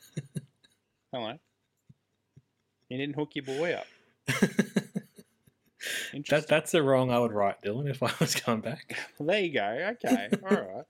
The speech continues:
Speaker 1: right.
Speaker 2: Um, one thing that really st-, stood out to me, and I think would not pass muster these days,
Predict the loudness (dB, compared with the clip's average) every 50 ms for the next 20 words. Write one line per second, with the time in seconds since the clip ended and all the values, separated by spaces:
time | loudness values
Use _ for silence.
0 | _ _ _ _ _ _ _ _ _ _ _ _ _ _ _ _ -12 -8 -6 -6
1 | -6 -6 -8 -10 -12 -14 -8 -2 0 2 2 4 2 2 2 0 -2 -4 -6 -10
2 | _ _ _ _ _ _ _ -20 -14 _ 2 4 4 4 4 4 4 4 4 6
3 | 4 2 0 -2 -4 -6 -2 0 2 4 4 2 2 0 2 4 4 4 4 0
4 | -4 -10 -8 -8 -8 -6 -6 -4 -2 0 0 2 2 2 2 2 0 -2 -4 -4
5 | -2 0 2 2 2 2 0 0 -2 0 0 0 0 0 0 0 2 2 0 0
6 | -2 -2 -2 0 2 2 2 2 0 -4 _ _ _ _ _ _ _ _ _ -4
7 | -2 -2 0 -2 -2 -4 -2 -2 -2 -2 -2 -4 -6 -4 -2 -2 -2 -2 -4 -8
8 | -8 -6 -6 -6 -6 -6 -10 -14 -16